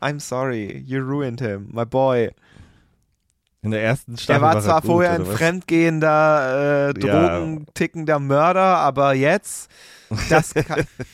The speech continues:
Speaker 2: Jetzt ist er ein fremdgehender, äh, was auch immer.
Speaker 1: Businessman.
Speaker 2: <laughs> Businessman, naja, er macht ja,
Speaker 1: Ja,
Speaker 2: er macht ja kein
Speaker 1: Corporate, er hat sich
Speaker 2: Business.
Speaker 1: verkauft.
Speaker 2: Er macht ja, äh, Spionagesachen.
Speaker 1: Sag mal, guckst du eigentlich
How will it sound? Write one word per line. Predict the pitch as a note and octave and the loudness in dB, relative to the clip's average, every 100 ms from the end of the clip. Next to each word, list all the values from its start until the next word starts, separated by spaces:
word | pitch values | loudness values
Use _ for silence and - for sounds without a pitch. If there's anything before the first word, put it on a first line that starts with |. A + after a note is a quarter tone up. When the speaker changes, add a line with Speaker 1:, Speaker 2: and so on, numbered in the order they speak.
| - - A#2+ - - | -18 -16 -18 -20 -16
Speaker 2:
Jetzt | - C3 - | -8 -8 -6
ist | B2 - | -8 -2
er | C3+ A2+ | 0 0
ein | G#2 A2 | -2 -8
fremdgehender, | - - B2+ B2+ - - A2+ A2+ A2+ A2 G#2+ G#2+ G#2 - | -8 -2 -2 -2 -8 -4 -2 0 0 2 4 4 2 0
äh, | F#2+ G2 G2 G2 G2 - F2+ F#2 F#2+ | -2 0 0 -2 -6 -8 -12 -14 -10
was | F#2+ - | -10 -8
auch | F2+ | -12
immer. | F#2 G2+ F2+ F2+ B2 _ _ _ _ _ - - _ _ | -10 -10 -10 -12 -16 _ _ _ _ _ -20 -20 _ _
Speaker 1:
Businessman. | C#3 B2 A#2 G#2 G2+ F#2+ F2+ - - F#2+ | -4 -2 -4 -2 0 -2 -4 -14 -14 -10
Speaker 2:
<laughs> | - G#2 - | -6 -4 -2
Businessman, | G#2+ F2 F#2+ - E2 C#2+ | -4 -2 -6 -6 -10 -10
naja, | D#2+ E2+ | -6 -4
er | E2+ | -4
macht | E2 - | -4 -2
ja, | A2+ | 0
Speaker 1:
Ja, | A#2+ A#2+ | 2 2
Speaker 2:
er | |
macht | E2 D#2 | 0 0
ja | C3 | -2
kein | B2+ G#2+ A#2+ | 0 -2 -2
Speaker 1:
Corporate, | A#2 B2+ | 0 0
er | A#2 | 2
hat | A#2+ | 2
sich | A2+ | 2
Speaker 2:
Business. | |
Speaker 1:
verkauft. | G#2 A2+ A#2+ A2+ A2 A2 - _ _ _ - | 0 -2 0 2 0 -2 -14 _ _ _ -8
Speaker 2:
Er | G2+ | -4
macht | G2+ G2 | -4 -2
ja, | G2 F#2 G2 | -2 0 -2
äh, | - G2+ | -4 -8
Spionagesachen. | F#2+ - G#2+ G2 G2+ G#2 F#2 E2 E2 D#2 E2+ E2 G#2 _ _ _ - - | -8 -4 -2 0 2 0 -2 -6 -6 -6 -8 -14 -16 _ _ _ -20 -4
Speaker 1:
Sag | C3+ | -2
mal, | D3 D#3 | 0 0
guckst | - G3+ - | -2 -4 -2
du | A3 | -2
eigentlich | A#2 D#3+ D#3+ D#3 D#3 - | 2 2 0 -2 -2 -4